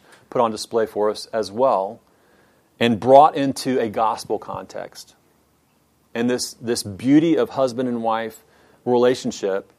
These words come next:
being a picture of Christ's relationship with the church. And this is Old Testament foundation, Old Testament teaching of the same sort. This is wisdom instruction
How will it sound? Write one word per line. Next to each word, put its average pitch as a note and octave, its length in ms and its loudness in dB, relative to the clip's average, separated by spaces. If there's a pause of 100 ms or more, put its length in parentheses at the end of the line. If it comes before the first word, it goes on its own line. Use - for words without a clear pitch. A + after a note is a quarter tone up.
(520)
being B2 300 -4
a - 60 -8
picture A2 580 -4
of G2+ 240 -6
Christ's B2 540 -2
relationship G#2+ 760 -6
with G2+ 320 -6 (300)
the - 60 -12
church. - 560 -10 (1200)
And A2+ 220 0
this D#3+ 300 10
is B2+ 500 4 (180)
Old D3+ 220 8
Testament C#3 580 0 (300)
foundation, C3 720 -2
Old C3+ 220 0
Testament C3 460 -4
teaching G#2+ 380 -8
of G2+ 140 -8
the G#2+ 80 -8
same G#2 280 -10
sort. E3+ 360 -10 (1200)
This B2+ 200 0
is B2 120 -2
wisdom E3 840 0 (220)
instruction A2 880 0